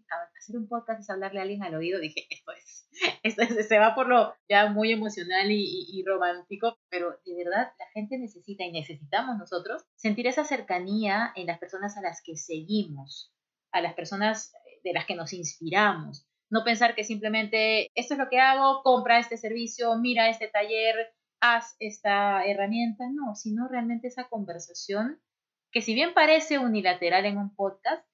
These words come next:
la persona está respondiendo en su mente, inevitablemente. Entonces,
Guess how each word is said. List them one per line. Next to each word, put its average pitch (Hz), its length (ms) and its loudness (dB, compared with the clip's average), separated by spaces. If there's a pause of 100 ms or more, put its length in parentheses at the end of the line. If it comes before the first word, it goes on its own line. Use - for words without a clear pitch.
(180)
la 233 140 -2
persona 277 320 -4
está 294 180 -8
respondiendo 247 540 -8
en 247 80 -10
su 180 160 -18
mente, 180 800 -8
inevitablemente. 185 960 -6
Entonces, 226 520 -6